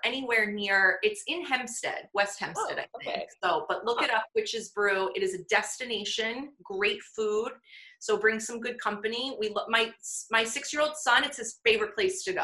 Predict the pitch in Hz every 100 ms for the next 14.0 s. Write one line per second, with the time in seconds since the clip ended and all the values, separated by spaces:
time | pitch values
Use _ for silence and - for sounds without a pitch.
0 | - - 202 202 254 262 269 269 277 208
1 | 190 180 160 294 269 160 113 160 - _
2 | _ - 180 453 - - - 381 302 165
3 | 139 - - - - - - 214 196 -
4 | 185 180 175 117 104 175 _ _ _ _
5 | _ _ _ 262 269 - 254 240 220 262
6 | 277 240 226 - 196 190 180 170 - 185
7 | 175 165 - 185 156 - 165 156 139 139
8 | - 147 147 - 156 156 151 139 131 143
9 | 190 208 - 202 220 - 180 156 147 135
10 | 123 - 131 - 196 _ _ - 175 185
11 | 151 - - - - - - 262 247 240
12 | 247 - 233 233 233 226 - 294 294 370
13 | 370 381 359 - 330 - 277 269 277